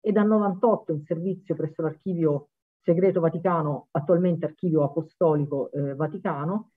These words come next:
e ricoprendo vari ruoli. È stato segretario generale dal duemilatré al duemilaquattordici e poi è ripassato a ruoli scientifici come archivista.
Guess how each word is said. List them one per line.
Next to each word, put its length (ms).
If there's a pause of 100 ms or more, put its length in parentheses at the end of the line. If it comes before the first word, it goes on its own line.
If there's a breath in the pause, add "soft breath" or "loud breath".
(340)
e 580
ricoprendo 520
vari 180
ruoli. 460
È 60
stato 240
segretario 420
generale 380
dal 80
duemilatré 460
al 40
duemilaquattordici 1040
e 160
poi 240
è 60
ripassato 520
a 40
ruoli 440 (140)
scientifici 640
come 180
archivista. 680